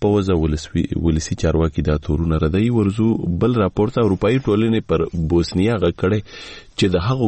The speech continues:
کډوالو ژوند ته پاملرنه وکړي چې په عارضي ډول هلته په کیمپونو کې میشت دي او غواړي اروپایي هیوادونو ته ځان ورسوي.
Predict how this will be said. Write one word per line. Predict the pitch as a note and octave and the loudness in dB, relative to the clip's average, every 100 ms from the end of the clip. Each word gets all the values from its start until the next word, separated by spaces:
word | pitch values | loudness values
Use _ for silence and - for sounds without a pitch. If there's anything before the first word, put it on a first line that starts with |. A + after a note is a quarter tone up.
| - | 0
کډوالو | E2+ F#2+ G#2+ G2+ E2+ F#2+ | 0 2 2 2 0 0
ژوند | G2+ G#2 G#2 | 0 0 -2
ته | G#2 - | -2 -2
پاملرنه | D#2+ D#2 D#2 G#2 F#2+ | 0 2 2 2 2
وکړي | E2+ - F#2 F#2 - | 0 0 0 0 0
چې | F#2 - F2 | -2 -2 0
په | F2+ E2+ - | 0 0 0
عارضي | D2 D2+ D#2 A2 F2 | 0 2 2 2 2
ډول | D#2+ E2 E2 | 2 2 2
هلته | F2 E2 C#2+ - | 0 -2 -4 -4
په | - | -2
کیمپونو | D2 C#2 F#2+ F2+ - | -2 0 0 0 0
کې | C#2+ D#2 D#2 | -2 2 2
میشت | D2 - | 0 -2
دي | C#2 D#2 | 0 0
او | |
غواړي | D2+ F#2 G2 G2 - - - - E2 | 2 2 2 0 -4 -20 -12 -2 0
اروپایي | D#2+ F2+ F#2 E2+ | 2 2 0 0
هیوادونو | D2+ D2+ E2+ D#2 | 0 0 0 0
ته | D2 D2 | 0 0
ځان | D2 D2 | 0 0
ورسوي. | C#2+ - | -2 -4